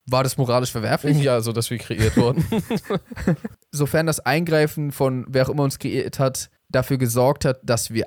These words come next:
Speaker 1: anders jetzt leben, als wir ursprünglich gelebt hätten. Darum geht's ja. Es geht nicht darum, nur zu erschaffen, sondern eingreifen, sodass es anders abläuft. Ich weiß gar nicht genau, was ich gerade frage, ehrlich gesagt.
Speaker 2: Ja, verstehe.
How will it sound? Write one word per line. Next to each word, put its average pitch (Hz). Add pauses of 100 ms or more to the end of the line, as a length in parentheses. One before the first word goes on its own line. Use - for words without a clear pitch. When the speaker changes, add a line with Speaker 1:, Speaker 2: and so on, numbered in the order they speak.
Speaker 1:
anders 151 (400)
jetzt 117
leben, 117
als -
wir 104
ursprünglich 127
gelebt 90
hätten. 78 (160)
Darum 127
geht's 95
ja. 82 (420)
Es -
geht 147
nicht 156
darum, 139
nur 143 (120)
zu -
erschaffen, 208
sondern 131 (240)
eingreifen, 151
sodass 131
es -
anders 131
abläuft. 101 (160)
Ich -
weiß -
gar 113
nicht 113
genau, 98
was 104
ich -
gerade 101
frage, 90
ehrlich -
gesagt. -
Speaker 2:
Ja, 127
verstehe. 117